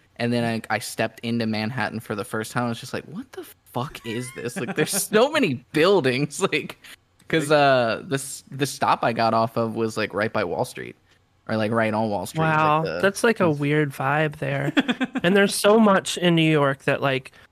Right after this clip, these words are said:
Speaker 2: doesn't feel anything like that area. But I,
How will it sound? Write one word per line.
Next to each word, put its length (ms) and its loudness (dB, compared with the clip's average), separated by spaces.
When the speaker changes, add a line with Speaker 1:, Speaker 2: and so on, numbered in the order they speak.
Speaker 2:
doesn't 340 0
feel 440 0
anything 720 -4
like 220 -4
that 220 -4
area. 560 -6
But 260 4
I, 260 2